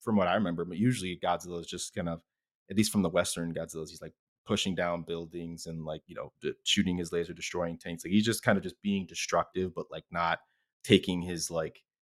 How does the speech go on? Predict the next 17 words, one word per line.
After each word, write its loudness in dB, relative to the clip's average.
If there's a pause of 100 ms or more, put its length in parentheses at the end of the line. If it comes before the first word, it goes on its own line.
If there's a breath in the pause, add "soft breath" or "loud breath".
(120)
his 6
anger 2
or, -2
like, -6
his, -12
you -12
know, -8
his -12 (160)
wrath 2
out 4
on, -4
like, -6
people -8
specifically -6
and -14
just, -8
like, -8